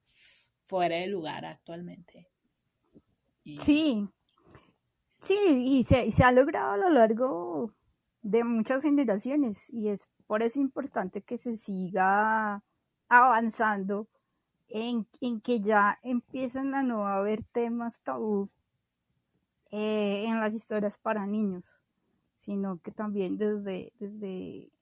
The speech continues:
Speaker 2: entenderlos también como un público, un público responsable y que depende también de, pues, de los padres, de qué dejan ver a sus hijos, ¿sí? Y, y no solamente eso de que dejan ver a sus hijos, sino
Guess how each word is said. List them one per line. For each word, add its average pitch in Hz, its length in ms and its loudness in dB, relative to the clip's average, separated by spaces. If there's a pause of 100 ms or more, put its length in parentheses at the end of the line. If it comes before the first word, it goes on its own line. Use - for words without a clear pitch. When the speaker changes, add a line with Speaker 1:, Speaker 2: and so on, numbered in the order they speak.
Speaker 2:
entenderlos 220 800 -2
también 254 340 -4
como 214 280 -8
un 220 120 -6
público, 233 720 -6 (400)
un 233 160 -4
público 226 440 -4
responsable 190 960 -6 (100)
y 214 60 -12
que - 160 -12
depende 190 400 -6
también 208 480 -4
de, 185 300 -8 (720)
pues, 208 300 -6 (240)
de 208 260 -2
los 196 240 -6 (100)
padres, 196 640 2 (380)
de 208 160 -2
qué 214 220 -2
dejan 214 400 -2
ver 208 180 -2
a 202 80 -2
sus 208 240 -12
hijos, 180 460 -8 (220)
¿sí? 233 300 -8 (680)
Y, 196 960 -2 (100)
y 254 140 0
no 254 180 2
solamente 277 540 0
eso 285 140 -2
de 269 80 -4
que 233 160 -6
dejan 214 260 -4
ver 226 160 -4
a 233 60 -4
sus 220 140 -6
hijos, 311 300 0
sino 196 360 -8